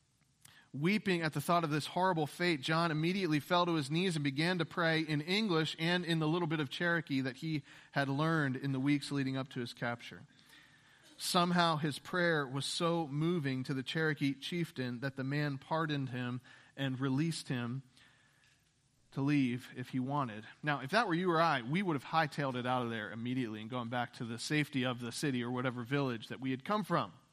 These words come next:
But Marin, so burdened by the gospel and so intent upon being useful to the Lord, was convicted of the need to preach the gospel to these men,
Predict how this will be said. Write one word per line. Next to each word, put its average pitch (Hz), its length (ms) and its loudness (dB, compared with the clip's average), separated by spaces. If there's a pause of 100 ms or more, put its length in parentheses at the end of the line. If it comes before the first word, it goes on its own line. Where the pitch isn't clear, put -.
(580)
But 175 160 2
Marin, 180 460 4 (500)
so 220 560 4 (480)
burdened 175 640 4
by 160 420 6
the 143 120 0
gospel 170 580 4
and 139 120 -2
so 214 400 2
intent 180 680 2
upon 175 480 2 (260)
being 208 320 6
useful 185 440 2
to 180 140 0
the 165 100 2
Lord, 160 400 4 (240)
was 180 180 4
convicted 214 680 4
of 190 80 4
the 185 80 4
need 190 280 2
to 175 80 2
preach 226 380 -2
the 202 80 2
gospel 175 500 2
to 160 120 0
these 147 260 2
men, 131 380 -2